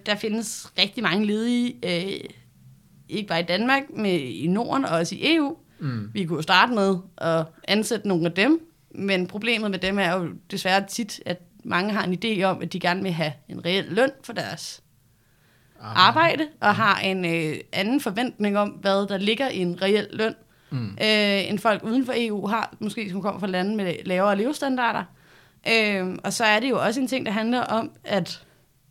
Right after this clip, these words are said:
Speaker 1: i hvert fald inden for F H-fagene, som jo er det, jeg beskæftiger mig med primært, har vi jo også i mange, mange år skreget på, at der skal uddannes flere,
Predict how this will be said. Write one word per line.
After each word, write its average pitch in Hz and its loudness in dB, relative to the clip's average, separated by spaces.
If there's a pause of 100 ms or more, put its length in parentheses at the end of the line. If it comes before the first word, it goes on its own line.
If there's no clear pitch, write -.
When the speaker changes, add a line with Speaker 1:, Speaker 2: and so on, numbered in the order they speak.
(640)
Speaker 1:
i - -20
hvert 190 2
fald 196 0
inden 196 0
for 170 -2 (840)
F - -10
H-fagene, 233 -2 (120)
som 208 -6
jo 185 0
er 175 0
det, 175 -4
jeg 185 -2
beskæftiger 185 -6
mig 165 -4
med 175 -6
primært, 240 0 (500)
har 233 4
vi 208 2
jo 196 2
også 220 0
i 220 -2
mange, 214 2
mange 226 2
år 160 -4
skreget 175 0
på, 208 -4
at 185 -4
der 196 0
skal - -8
uddannes 208 -2
flere, 175 0